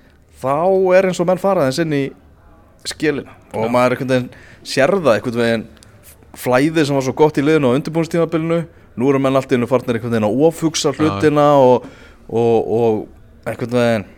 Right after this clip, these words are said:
Speaker 1: gera þetta eitthvað stærra.
Speaker 2: Mhm.
Speaker 3: Já,
Speaker 1: Þannig að
Speaker 3: til að
Speaker 1: bara
Speaker 3: gerast.
Speaker 1: mennið, me-, þeir leikmenn sem voru að blómstra á pre-season eru bara allt í einu bara horfnir þegar út í alvörinu komið sem að,
Speaker 2: Mhm.
Speaker 1: já,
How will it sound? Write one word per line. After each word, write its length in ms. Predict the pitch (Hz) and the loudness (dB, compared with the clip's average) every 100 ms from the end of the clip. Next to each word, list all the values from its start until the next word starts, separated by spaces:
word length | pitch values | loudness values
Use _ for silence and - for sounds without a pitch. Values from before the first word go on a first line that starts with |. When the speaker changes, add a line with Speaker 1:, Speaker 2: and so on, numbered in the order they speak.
| - - - | -20 -20 -2
Speaker 1:
gera 180 | 131 151 | 0 2
þetta 140 | 151 | 0
eitthvað 180 | 135 120 | 0 -2
stærra. 340 | - 127 165 170 - _ - | 2 2 2 -4 -8 _ -12
Speaker 2:
Mhm. 280 | 135 117 120 | -10 -10 -12
Speaker 3:
Já, 120 | - | -8
Speaker 1:
Þannig 200 | 107 107 | -4 -2
að 40 | 107 | 0
Speaker 3:
til 80 | 107 | 2
að 20 | |
Speaker 1:
bara 140 | 107 | 2
Speaker 3:
gerast. 300 | 104 - - - - - 101 | 2 -2 -14 -20 -20 -16 -4
Speaker 1:
mennið, 400 | 107 139 120 92 | -2 0 -2 -2
me-, 180 | 110 104 90 107 | -4 -4 -6 -4
þeir 140 | 110 | -2
leikmenn 240 | 120 120 107 | 0 -2 -6
sem 220 | 107 107 | -6 -4
voru 160 | 120 113 | 0 0
að 80 | 92 | -2
blómstra 480 | 117 120 143 - 117 | -2 -2 -4 -4 -4
á 40 | 101 | -2
pre-season 580 | 123 135 147 135 110 104 | -4 -4 -6 -6 -4 -4
eru 140 | 101 | -4
bara 160 | 104 104 | -2 -4
allt 140 | - | -2
í 60 | 113 | -4
einu 120 | 110 | -2
bara 340 | 110 120 120 - - _ _ | -2 0 -2 -4 -16 _ _
horfnir 380 | 156 - - - - | 0 0 -10 -16 -10
þegar 260 | - 110 113 | -4 -2 -2
út 120 | 113 | -2
í 100 | 123 123 | -2 0
alvörinu 300 | 131 151 139 | -2 -2 -2
komið 220 | 151 170 107 | -2 -2 -4
sem 160 | 98 | -6
að, 220 | 101 101 101 | -4 -4 -6
Speaker 2:
Mhm. 60 | 120 - - - - - - _ _ _ - - - - | -12 -20 -20 -20 -20 -20 -20 _ _ _ -20 -20 -16 -2
Speaker 1:
já, 160 | 110 | 2